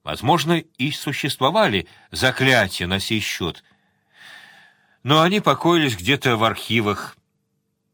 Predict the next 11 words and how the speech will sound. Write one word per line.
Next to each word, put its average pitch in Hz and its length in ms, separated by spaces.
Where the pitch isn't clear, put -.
Ну, 185 120
зачем 190 400
Лару 131 480
бревна 147 560
или 95 420
лодки? 85 640
Сварог 160 420
стоял 175 440
на 156 100
каменистом 120 600
берегу. 98 500